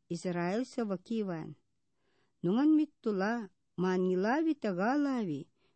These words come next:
было давя мачан. Нуңан аңахи айна ява миттула уң-, уңдерын. Тарбайы Давид туктыкачи. Давид нуңан боканын. Тара,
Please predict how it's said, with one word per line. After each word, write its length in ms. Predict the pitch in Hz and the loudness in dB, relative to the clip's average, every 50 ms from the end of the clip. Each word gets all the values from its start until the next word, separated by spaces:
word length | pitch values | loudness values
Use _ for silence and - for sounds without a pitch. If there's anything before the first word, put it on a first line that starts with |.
| _ - | _ -6
было 240 | 175 180 185 175 170 | -2 -2 0 0 -2
давя 440 | 160 156 160 143 139 151 170 214 262 | -2 -4 -4 -4 -4 -2 0 2 2
мачан. 580 | 302 320 277 - - 233 185 156 147 156 - - _ _ _ _ _ _ _ _ _ _ _ _ _ _ _ _ _ _ _ _ _ _ _ _ - | 2 2 0 -2 -6 -6 -6 -6 -6 -10 -12 -16 _ _ _ _ _ _ _ _ _ _ _ _ _ _ _ _ _ _ _ _ _ _ _ _ -2
Нуңан 340 | 185 240 294 339 330 339 339 | 2 2 4 4 4 4 4
аңахи 320 | 339 320 269 277 311 311 | 4 4 4 2 2 0
айна 460 | - 247 247 247 240 226 202 185 170 | 0 0 0 0 2 2 2 0 0
ява 340 | 160 165 196 220 254 277 277 | 0 0 -2 0 0 0 2
миттула 640 | 269 262 247 - _ - 208 180 175 170 175 202 240 | 0 0 -2 -4 _ -4 -2 -2 0 0 0 0 0
уң-, 160 | 269 - - - _ _ _ | 0 -2 -4 -8 _ _ _
уңдерын. 640 | - 247 262 247 208 208 202 165 151 139 123 131 - - _ _ _ _ _ _ _ _ _ _ _ _ _ _ _ _ _ _ _ _ | 0 2 2 2 2 0 -2 -2 -2 -4 -8 -10 -12 -18 _ _ _ _ _ _ _ _ _ _ _ _ _ _ _ _ _ _ _ _
Тарбайы 580 | - 151 180 240 302 277 262 285 285 269 269 277 | -6 -4 -2 -2 -2 0 0 0 0 0 0 -2
Давид 460 | 233 208 196 180 165 160 160 - _ | -2 -2 -2 -2 -2 -2 -4 -6 _
туктыкачи. 800 | - 247 254 - - 294 269 - 240 220 - - - - - 139 - _ _ _ _ _ _ _ _ _ _ _ _ _ _ _ _ _ _ _ _ - | -8 -8 -8 -6 -8 -8 -4 -4 -4 -6 -6 -8 -12 -14 -14 -14 -18 _ _ _ _ _ _ _ _ _ _ _ _ _ _ _ _ _ _ _ _ -6
Давид 440 | 147 170 185 214 262 339 349 - - | -4 -2 0 2 2 0 0 0 0
нуңан 400 | 269 254 233 233 254 277 262 220 | 0 2 2 2 2 2 2 2
боканын. 800 | 208 190 185 175 - 185 196 220 254 262 208 156 131 - 143 - _ _ _ _ _ _ _ _ _ _ _ _ _ _ _ _ _ _ _ _ _ _ | 0 -2 -2 -2 -4 -4 -2 0 0 0 0 -2 -4 -6 -10 -16 _ _ _ _ _ _ _ _ _ _ _ _ _ _ _ _ _ _ _ _ _ _
Тара, 460 | - 226 330 403 294 190 135 - - | -4 -2 -2 0 -2 -2 -4 -6 -10